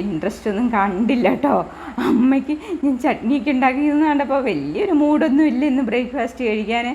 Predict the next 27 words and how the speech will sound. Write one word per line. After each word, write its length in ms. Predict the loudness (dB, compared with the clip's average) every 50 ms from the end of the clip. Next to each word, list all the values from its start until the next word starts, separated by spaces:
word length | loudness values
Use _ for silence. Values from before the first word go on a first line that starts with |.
| -8 -12 -18 -18 -10 -6
അതിന് 220 | -4 0 2 4 4 4
ഞാൻ 100 | 4 2 2
പറഞ്ഞു, 240 | 0 2 2 0 0 0 -4 -10 -16 -8 -4
"നമുക്ക് 200 | -2 0 0 2 2
ബ്രേക്ക്ഫാസ്റ്റ് 500 | 2 2 2 2 0 0 0 -2 -2 -2 0
കഴിക്കാം." 280 | 0 2 2 2 0 -2 -4 -10 -18 -18 -18 -16 -16 -8 -2 0
ഞാൻ 100 | 2 4 4
ഇടയ്ക്കിടയ്ക്ക് 420 | 4 2 2 2 2 2 2 2 2
പറയുന്നുണ്ട്, 400 | 2 2 2 0 0 -2 -2 -4 -6 -10 -16 -18 -10 -6
"നമുക്ക് 200 | -4 -4 -2 0 2
കഴിക്കാം." 360 | 2 4 4 4 2 2 0 -2 -6 -12 -16 -20 -20 -20 -20 -20 -20 -16 -10 -8 -6
എവിടെ? 280 | -6 -4 -4 -4 -4 -4 -6 -8 -12 -18 -20 -20 -20 -20 -20 -20 -20 -12 -6 -4
ഒന്നും 580 | -2 -2 -2 -2 -2 -2 -2 0 2 2 2 4 4
പറയുന്നില്ല. 380 | 4 2 2 2 0 0 -2 -2 -4 -6 -6 -4
പിന്നെ 240 | -2 -2 0 0 2 4 4
ഞാൻ 120 | 4 4 4 4
ചെന്ന് 160 | 2 2 2
പറയും, 180 | 0 0 -2 -4 -6 -14 -16 -6 0
"നമുക്ക് 240 | 2 4 4 4 2 2
കഴിക്കാം." 380 | 2 2 2 2 4 2 2 2 0 -8 -12 -16 -20 -20 -20 -20 -20 -14 -6 -4 -4 -2
എവിടെ? 300 | -2 -4 -4 -6 -6 -6 -6 -8 -10 -14 -12 -6 -2
വരുന്നില്ല. 420 | -2 0 0 0 0 0 0 0 0 0 -2 -4 -10 -18 -20 -20 -20 -20 -20 -20 -20 -20 -20 -20 -20 -20 -20 -18 -16 -14
അപ്പം, 200 | -10 -6 -6 -6 -6 -8 -12 -14 -20 -20 -20 -18 -14 -12
ഏ, 60 | -12 -8 -4 -2 0
അമ്മയ്ക്ക് 360 | 0 2 4 4 4 4 2 0 0
ഇഷ്ടം, 300 | -2 -4 -4 -2 0 0 -2 -2 -6 -8 -6
ഉം, 160 | -4 -4 -4